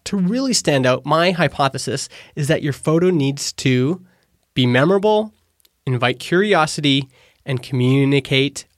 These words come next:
authenticity. I wanted to put this to a test, so I did a survey using myself as the guinea pig. Using images I regularly use as profile photos, I asked participants to vote for the image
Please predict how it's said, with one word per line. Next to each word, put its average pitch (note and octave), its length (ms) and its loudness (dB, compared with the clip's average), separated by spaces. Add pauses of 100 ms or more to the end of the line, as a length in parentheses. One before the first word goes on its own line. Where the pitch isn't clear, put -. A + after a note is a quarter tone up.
(120)
authenticity. C3 1120 0 (600)
I F3 80 0
wanted A#3+ 320 2
to F#3+ 80 -6
put G3 200 0
this F#3+ 160 0
to G3 120 0
a F3 60 0
test, - 460 -4
so G3+ 120 0
I F#3 60 4
did F#3+ 160 0
a G3 60 2
survey G#3 520 0 (280)
using F3 320 2
myself D3 600 0 (100)
as C3 300 0
the C3 100 0
guinea C3 220 2
pig. - 380 -8 (580)
Using D3+ 320 -2
images F3 460 -2
I D3 100 0
regularly F#3 560 0
use E3 380 0
as F3+ 100 -2
profile C#3 460 -2
photos, C3+ 480 -2 (280)
I D3 140 0
asked E3+ 320 0
participants F3+ 680 -2
to E3 100 0
vote D3+ 280 0
for - 120 -4
the E3+ 140 -2
image C3 320 0